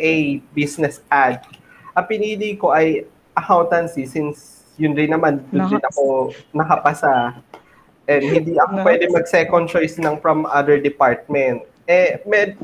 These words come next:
Speaker 1: kahit naman, ano, kahit naman hindi ako, kahit pwede ako mag-take ng courses na hindi under ng department na yun, parang ang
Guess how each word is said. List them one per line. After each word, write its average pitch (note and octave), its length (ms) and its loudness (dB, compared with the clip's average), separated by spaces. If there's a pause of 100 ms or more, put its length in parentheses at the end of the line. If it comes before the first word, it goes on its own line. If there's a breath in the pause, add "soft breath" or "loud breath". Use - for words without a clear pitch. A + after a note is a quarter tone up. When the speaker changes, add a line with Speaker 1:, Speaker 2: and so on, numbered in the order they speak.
Speaker 1:
kahit A#3+ 320 0
naman, A3 240 0
ano, C#3+ 320 0
kahit E3+ 400 -2
naman F3 240 0
hindi F3 560 -8
ako, D3 560 2
kahit F#3+ 240 0
pwede F#3+ 320 0
ako C#3+ 400 0
mag-take D#3 560 -4
ng D3 160 -4
courses D3 560 0
na C3+ 480 0 (880 soft breath)
hindi G3 320 0
under E3+ 400 0
ng E3+ 160 0
department D#3 640 -2
na C3+ 80 -4
yun, C3 160 -2
parang E3+ 400 4
ang F3+ 100 0